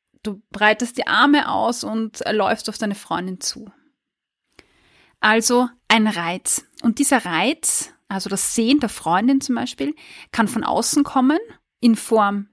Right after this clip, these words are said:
eben eines Verhaltens, aber auch in Form einer Aussage von einer Person, aber auch von innen, durch eigene Gedanken oder Erinnerungen.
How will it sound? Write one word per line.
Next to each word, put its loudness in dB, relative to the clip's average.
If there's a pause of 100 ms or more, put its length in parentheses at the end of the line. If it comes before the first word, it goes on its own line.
eben -2
eines -6
Verhaltens, -6 (720)
aber 4
auch 0
in -4
Form 0
einer -2
Aussage 0
von -2
einer 0
Person, -2 (240)
aber 4
auch 2
von 2
innen, 2 (460)
durch -2
eigene 4
Gedanken 0
oder 4
Erinnerungen. -2